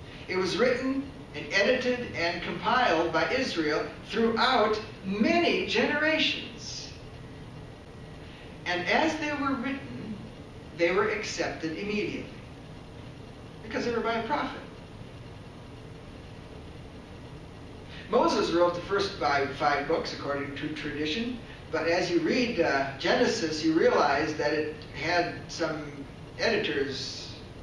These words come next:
writing into it later. And especially at the end of Moses' life, it said that it talks about him after he died. So Moses <laughs> couldn't have written that. And it says things like,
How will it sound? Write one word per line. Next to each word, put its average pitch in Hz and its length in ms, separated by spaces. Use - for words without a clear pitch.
writing 143 340
into - 480
it - 100
later. - 540
And 143 300
especially 175 640
at 151 200
the 160 160
end 180 220
of 151 180
Moses' 160 420
life, 160 380
it 135 100
said 151 300
that 127 240
it 139 100
talks 170 300
about 151 200
him 147 80
after 156 320
he 135 140
died. 147 320
So 165 100
Moses 170 320
<laughs> - 40
couldn't 208 180
have - 120
written - 220
that. - 340
And 147 100
it 156 60
says 170 320
things 165 240
like, 147 260